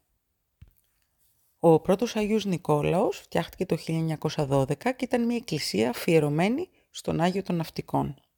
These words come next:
Η εκκλησία τόσο ως κτίσμα αλλά και ως κοινότητα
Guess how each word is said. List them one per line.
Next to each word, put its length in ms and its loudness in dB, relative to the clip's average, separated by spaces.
Η 220 -2
εκκλησία 560 -2
τόσο 300 4
ως 160 0
κτίσμα 680 0
αλλά 280 0
και 200 -2
ως 140 -4
κοινότητα 680 0